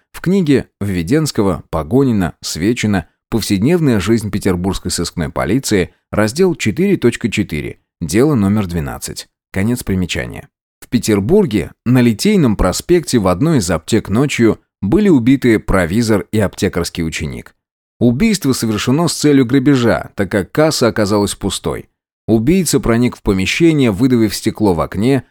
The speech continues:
причём на куске выдавленного стекла ясно отпечаталась вся пятерня вероятного убийцы.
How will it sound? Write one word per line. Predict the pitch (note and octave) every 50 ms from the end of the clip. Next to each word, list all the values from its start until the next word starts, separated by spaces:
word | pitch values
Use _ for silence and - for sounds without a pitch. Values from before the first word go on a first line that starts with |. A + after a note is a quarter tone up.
| _ _ -
причём | - A#2 A#2 - F#3+ F#3+
на | F#3 E3+
куске | - - C3+ B2 - - - G3
выдавленного | D#3+ A2+ A#2+ C#3+ D3 B2 B2 G#2 A2 G#2+ G#2 G2+ F#2
стекла | F2+ - - - F2+ - A#2+ C#3 E3+ D#3 - - _ _ -
ясно | - G#2+ A2+ C#3+ E3+ F3+ - D#3 B2+
отпечаталась | A2 - - G2+ - - B2+ C3 - A#2+ A2+ G#2+ G2+ -
вся | - - - A2 F2+
пятерня | - F2 E2 - E2 D2+ D#2+ G2+ A#2+ C3+ B2 A2 _ _ _ -
вероятного | A2 C3 D#3+ D3+ C3+ A2+ G2+ G2 F2+ - - F2+ D#2 E2 D#2+ - -
убийцы. | A2+ G#2+ G2 F2 E2+ D2+ C2 - - - A#1 - -